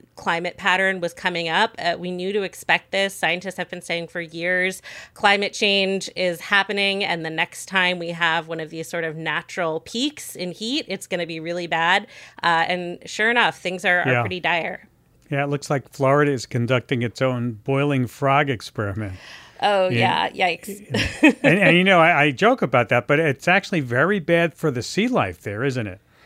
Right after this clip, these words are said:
Speaker 1: Yeah, so one thing that scientists are really certain of is, is that this, uh, heat in the water is gonna cause a lot of coral bleaching. And of course,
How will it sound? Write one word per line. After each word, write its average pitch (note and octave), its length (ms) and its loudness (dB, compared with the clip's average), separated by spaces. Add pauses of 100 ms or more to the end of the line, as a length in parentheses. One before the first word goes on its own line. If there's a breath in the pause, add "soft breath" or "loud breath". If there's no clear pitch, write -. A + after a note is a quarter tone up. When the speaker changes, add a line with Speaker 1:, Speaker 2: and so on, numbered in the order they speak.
(340 soft breath)
Speaker 1:
Yeah, A3+ 480 6
so A3 500 4
one A3+ 380 2
thing C#4 280 0
that F#3+ 340 4
scientists G3 400 2
are F3+ 100 0
really F3 320 -2
certain G#3 400 -4
of E3+ 220 -2
is, E3 280 -6
is E3+ 200 -6
that E3 360 2
this, E3+ 720 -4
uh, D#3+ 340 -2
heat G#3+ 360 -8
in F3 100 -4
the E3+ 80 -6
water E3 380 0
is D#3+ 240 -6
gonna E3+ 160 -6
cause E3 240 -2
a E3+ 80 -4
lot E3+ 320 0
of E3 120 -6
coral E3 360 -2
bleaching. E3 600 -6
And E3 280 -8
of - 160 -14
course, F3 420 -2